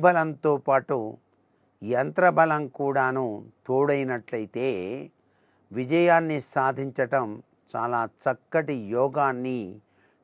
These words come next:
కలిగిస్తుంది ప్రతి ఒక్కరికి కూడా అని. అయితే ఈ యంత్రానికి బలం చేకూర్చేది త్రికరణ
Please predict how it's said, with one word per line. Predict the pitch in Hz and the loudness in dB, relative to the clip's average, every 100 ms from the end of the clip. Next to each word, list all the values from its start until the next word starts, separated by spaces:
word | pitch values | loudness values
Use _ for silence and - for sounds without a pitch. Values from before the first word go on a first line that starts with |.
| - | -2
కలిగిస్తుంది | 135 151 151 135 - 135 131 156 156 | 0 0 -2 -4 -4 -4 -4 -6 -6
ప్రతి | 127 143 131 123 | -8 -4 -2 -2
ఒక్కరికి | - 123 117 - 113 - | -2 -4 -4 -6 -8 -8
కూడా | 107 107 107 101 | -8 -4 -4 -4
అని. | 95 _ _ _ _ _ _ _ _ - | -10 _ _ _ _ _ _ _ _ -6
అయితే | 117 143 165 170 135 135 151 _ _ _ - 131 | -4 -2 0 2 2 -2 -6 _ _ _ -8 -4
ఈ | 139 135 | -2 0
యంత్రానికి | 131 156 190 185 190 180 156 123 131 | 0 0 2 4 4 0 -4 0 2
బలం | 156 180 156 - | 2 0 -2 -2
చేకూర్చేది | 160 156 156 135 - 147 135 147 135 120 131 - _ _ _ _ | -2 -2 -6 -6 -4 -2 -2 -2 -2 -4 -8 -14 _ _ _ _
త్రికరణ | 131 131 170 | -4 0 0